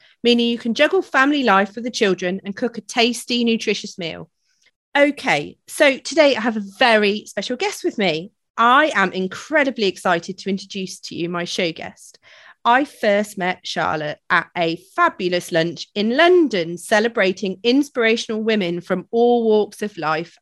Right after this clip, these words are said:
at the Women of the Year Awards. Charlotte and I sat next to each other at the lunch and really struck it off from the get-go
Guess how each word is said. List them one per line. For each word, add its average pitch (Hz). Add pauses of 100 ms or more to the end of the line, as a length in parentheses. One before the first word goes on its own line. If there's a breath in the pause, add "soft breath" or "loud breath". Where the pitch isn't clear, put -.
at 175
the 190
Women 160
of 170
the 208
Year 359
Awards. 165 (180)
Charlotte 339
and 262
I 220
sat 226
next 226
to 196
each -
other 180
at 262
the 220
lunch 165 (140)
and 214
really 185
struck 185
it -
off 165
from 190
the 185
get-go 165